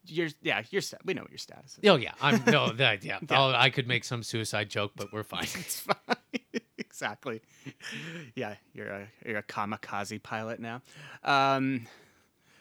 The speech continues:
Speaker 1: uh, the Chris Kiss quote. Let's get one.
Speaker 2: All right. <clears throat> Um, this is a little, sorry, sorry for that sound, folks. I just wanna be able to read my computer. It's a little longer, not long. It's, don't, you don't have to worry.
Speaker 1: Okay.
Speaker 2: Okay.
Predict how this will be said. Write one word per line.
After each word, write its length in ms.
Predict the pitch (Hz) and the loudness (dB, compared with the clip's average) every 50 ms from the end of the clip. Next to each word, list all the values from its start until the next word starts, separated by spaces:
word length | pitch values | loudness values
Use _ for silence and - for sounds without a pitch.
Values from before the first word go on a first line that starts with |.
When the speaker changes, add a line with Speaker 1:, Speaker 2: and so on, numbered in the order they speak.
| _ _ _ _ _ _ _ - | _ _ _ _ _ _ _ -4
Speaker 1:
uh, 160 | - 135 131 | 0 0 0
the 60 | 135 | 0
Chris 220 | - - 175 151 - | -2 -2 -2 -2 0
Kiss 220 | - 196 202 - | -2 -2 -2 0
quote. 260 | - 220 185 135 - - - - - | 2 4 4 4 2 -2 -14 -10 -6
Let's 140 | 160 - | -6 2
get 180 | - 190 214 214 | 4 6 6 6
one. 300 | 226 196 156 120 107 - _ - | 6 4 4 4 2 -2 _ 6
Speaker 2:
All 180 | 143 143 147 | 8 10 10
right. 300 | 156 165 156 139 120 - _ | 12 12 12 12 12 8 _
<clears throat> 60 | _ _ _ _ _ _ - - _ _ _ _ _ _ _ - - - - - - - | _ _ _ _ _ _ -20 -20 _ _ _ _ _ _ _ -20 -20 -6 -6 -6 -4 2
Um, 320 | 170 175 147 131 120 117 113 | 4 6 6 6 6 4 4
this 180 | 139 147 - | 6 6 8
is 200 | 143 131 120 - - _ - - - - - - | 6 4 2 2 -4 _ -12 -12 -8 4 8 8
a 60 | 139 143 | 10 10
little, 360 | 139 156 160 170 165 156 - - - - | 8 8 6 6 6 6 2 -4 -14 -6
sorry, 360 | 123 - - 101 95 113 123 - - | -4 -2 -2 2 2 2 0 0 -2
sorry 220 | 120 - 123 110 107 | -2 0 2 2 2
for 100 | - 110 | 2 2
that 160 | 104 107 98 | 0 0 2
sound, 220 | - 113 107 104 - | 2 0 0 4 6
folks. 240 | 147 175 180 - | 6 6 6 2
I 60 | 135 107 | 0 0
just 180 | 107 104 - - | 0 -2 -2 -4
wanna 120 | 101 98 | -6 -4
be 80 | - 104 | -2 -2
able 100 | 101 101 | -2 -2
to 60 | 104 101 | -2 -4
read 200 | 107 113 107 107 | -4 -4 -4 -2
my 100 | 110 110 | -4 -4
computer. 360 | - 107 123 127 143 165 165 - | -4 0 2 4 4 4 4 2
It's 220 | 143 139 - - - 127 | 0 0 0 0 0 0
a 60 | 127 | 2
little 200 | 127 139 143 151 | 4 4 4 6
longer, 260 | 160 151 147 143 160 | 4 4 4 2 0
not 300 | 143 135 131 131 123 _ _ _ _ _ _ _ _ _ _ _ _ _ _ _ 160 135 | 2 2 2 2 2 _ _ _ _ _ _ _ _ _ _ _ _ _ _ _ -16 -6
long. 400 | 127 120 117 110 107 110 107 107 - _ _ _ _ - - 123 | 0 2 2 2 2 0 -4 -10 -14 _ _ _ _ -18 -4 -4
It's, 180 | 120 110 - - _ _ | -4 -4 -4 -12 _ _
don't, 240 | - 123 117 117 - | -2 0 0 0 -4
you 140 | 120 117 117 | -4 -2 0
don't 180 | 113 107 107 - | 0 0 0 -2
have 80 | 107 | -4
to 40 | 101 | -8
worry. 200 | 95 90 85 - - | -8 -8 -10 -8 -10
Speaker 1:
Okay. 260 | 127 - - 120 107 - | -8 -2 -2 -2 -2 -2
Speaker 2:
Okay. 220 | - 104 107 - | 0 0 0 0